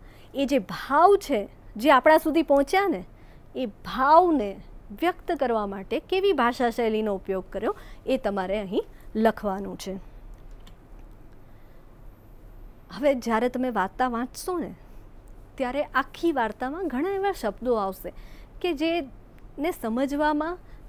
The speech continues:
તમને તકલીફ પડશે. એ જે તકલીફનું નિવારણ મેં અહીં તમારા માટે મૂક્યું છે. હું આ બધા શબ્દો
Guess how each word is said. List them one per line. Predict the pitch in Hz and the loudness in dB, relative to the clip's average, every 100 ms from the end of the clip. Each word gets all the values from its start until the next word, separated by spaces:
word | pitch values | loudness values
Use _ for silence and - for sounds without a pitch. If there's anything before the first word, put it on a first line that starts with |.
| - | -10
તમને | 254 285 370 - | -6 -4 -4 -8
તકલીફ | 208 233 214 - - | -8 -4 -4 -6 -12
પડશે. | - - - 208 - - - - - - - - - - - - - - - - - - - - - - - | -14 -12 -16 -16 -18 -20 -20 -20 -18 -18 -18 -20 -20 -20 -20 -20 -20 -20 -20 -20 -20 -20 -20 -20 -20 -18 -8
એ | 277 - - | -8 -8 -8
જે | 294 | -6
તકલીફનું | - 220 320 320 339 - 294 277 | -4 -4 -2 -2 -2 -4 -4 -2
નિવારણ | 220 226 277 302 208 202 - - - - - 247 | -2 2 2 2 0 -8 -16 -20 -20 -20 -10 -2
મેં | 262 | 0
અહીં | 247 262 | 2 0
તમારા | 233 233 233 | 0 2 4
માટે | 233 214 220 339 - - - - - | 2 0 -2 -4 -6 -18 -20 -18 -6
મૂક્યું | 240 277 269 208 | -4 -2 -4 -4
છે. | - 330 - - - | -6 -8 -10 -20 -2
હું | 277 | 0
આ | |
બધા | 233 233 277 | 2 2 2
શબ્દો | 277 285 262 247 311 | 2 0 0 2 2